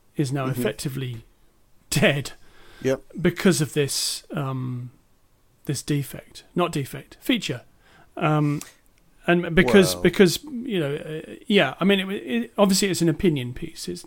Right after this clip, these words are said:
Speaker 1: it doesn't mean
Speaker 2: Mm-hmm.
Speaker 1: that it's the truth, but it was an interesting opinion, an interesting thought, is
Speaker 2: Yeah,
Speaker 1: that
Speaker 2: and I think Moore's law is dead anyway.
Speaker 1: Yeah, I mean, i-, if you look at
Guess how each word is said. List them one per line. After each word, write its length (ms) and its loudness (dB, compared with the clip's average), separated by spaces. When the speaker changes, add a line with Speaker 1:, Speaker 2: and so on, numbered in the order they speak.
Speaker 1:
it 140 -4
doesn't 240 -2
mean 120 -6
Speaker 2:
Mm-hmm. 100 -10
Speaker 1:
that 60 -16
it's 120 -14
the 60 -16
truth, 360 -2
but 100 0
it 40 4
was 140 2
an 60 6
interesting 720 6
opinion, 500 0
an 180 -6
interesting 440 0
thought, 520 -2
is 220 0
Speaker 2:
Yeah, 120 4
Speaker 1:
that 140 2
Speaker 2:
and 80 -4
I 40 -4
think 280 -6
Moore's 320 -4
law 100 0
is 80 -2
dead 200 2
anyway. 380 -2
Speaker 1:
Yeah, 300 2
I 100 -2
mean, 200 4
i-, 280 -8
if 220 -2
you 80 6
look 220 4
at 440 -4